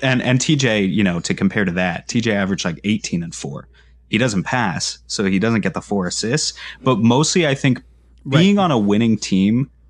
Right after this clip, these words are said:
Speaker 1: does crazy things on the national level to our perception of certain players. Uh, and for T J, Indiana is a team that I really like what they did this offseason. They added, if you guys go back and listen, well, you don't really have any reason to do this, but if you <laughs> theoretically went back and listened to our free agency episode,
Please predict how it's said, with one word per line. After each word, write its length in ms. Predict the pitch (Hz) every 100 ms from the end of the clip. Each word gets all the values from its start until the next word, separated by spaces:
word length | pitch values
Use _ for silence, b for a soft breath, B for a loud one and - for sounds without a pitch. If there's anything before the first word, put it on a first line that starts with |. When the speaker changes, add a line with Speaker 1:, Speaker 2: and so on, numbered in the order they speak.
| _ -
Speaker 1:
does 260 | 113 104 -
crazy 800 | - - - 120 127 123 117
things 480 | 113 - 101 90 82
on 100 | 95
the 60 | 90
national 420 | 87 92 101 92
level 300 | 87 90 107
to 180 | - 107
our 240 | 95 92
perception 880 | - - 90 - 92 - 104 95 92 -
of 340 | 90 87 - - _
certain 360 | - 101 87 82
players. 480 | 90 87 85 - B B B B -
Uh, 220 | 110 95 -
and 180 | 107
for 140 | 95 101
T 240 | - 156
J, 440 | 139 113 104 101 101 - _ - _
Indiana 480 | 127 147 139 120 120
is 120 | 117
a 60 | 104
team 200 | - 110
that 120 | 101
I 40 | 98
really 440 | 92 104 113 113
like 260 | 101 98 107
what 80 |
they 120 | 98 92
did 160 | 95
this 160 | 92 -
offseason. 520 | 98 98 - 101 101
They 140 | 92
added, 320 | 90 92 92 80
if 100 | 92
you 80 |
guys 240 | 92 92 87
go 120 | 90
back 260 | 87 87 92
and 80 |
listen, 420 | 92 92 98 92 - - _ -
well, 220 | 104 92
you 120 | 95 107
don't 80 | 98
really 180 | 98
have 120 | 92 92
any 100 | 92
reason 240 | 95 95
to 60 | 87
do 200 | 127 139
this, 200 | 101 90
but 120 | 101
if 120 | -
you 120 | 240 160
<laughs> 280 | 202 -
theoretically 480 | - 160 139 139 147
went 200 | 123 117
back 200 | 113 120
and 140 | 120 107
listened 260 | 117 123
to 100 | 139
our 80 | 120
free 240 | 117 120 110
agency 340 | 104 113 113
episode, 440 | 98 101 110 101